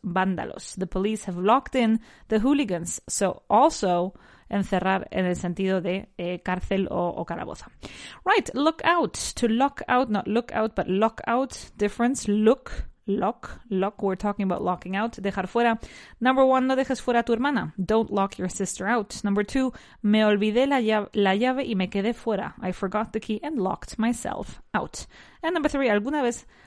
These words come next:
has dejado fuera a alguien? Have you ever locked anybody out? Have you ever locked anybody out?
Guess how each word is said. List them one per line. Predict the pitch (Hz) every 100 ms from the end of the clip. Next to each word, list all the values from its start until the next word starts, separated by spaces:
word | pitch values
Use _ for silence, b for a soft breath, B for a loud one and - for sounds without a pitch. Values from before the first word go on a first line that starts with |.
| b
has | 220 220
dejado | 214 214 208
fuera | - 202 190 185
a | 185
alguien? | 180 180 180 240 330 -
Have | 214
you | 214
ever | 254 262 226
locked | 196 196 208 - -
anybody | 196 190 180 -
out? | 190 269 - - -
Have | 190
you | 190
ever | 202 196
locked | 190 185 - -
anybody | 180 170 170
out? | - 262